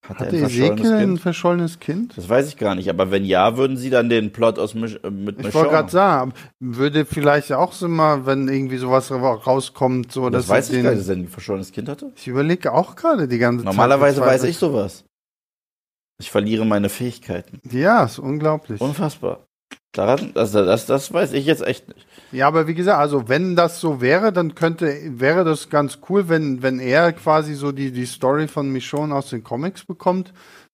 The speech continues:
Speaker 2: die ja da ihre Tochter wieder findet. Ähm,
Speaker 1: Ja, ja.
Speaker 2: äh, ja, warum nicht?
Speaker 1: Ähm, aber wie gesagt, ich glaub, die haben ja eigentlich Michonne's Story,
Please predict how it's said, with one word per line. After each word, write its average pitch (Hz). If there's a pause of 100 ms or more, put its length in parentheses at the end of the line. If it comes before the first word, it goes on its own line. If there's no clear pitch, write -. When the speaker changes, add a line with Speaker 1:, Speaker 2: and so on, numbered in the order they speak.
Speaker 2:
die 135
ja 127
da 127
ihre 120
Tochter 175
wieder 175
findet. 180
Ähm, 151
Speaker 1:
Ja, 95
ja. 92 (680)
Speaker 2:
äh, 135
ja, 156
warum 135
nicht? - (400)
Speaker 1:
Ähm, 95
aber 135 (500)
wie 131
gesagt, 139
ich 95
glaub, 123
die 120
haben 131
ja 156
eigentlich 139
Michonne's 131
Story, 127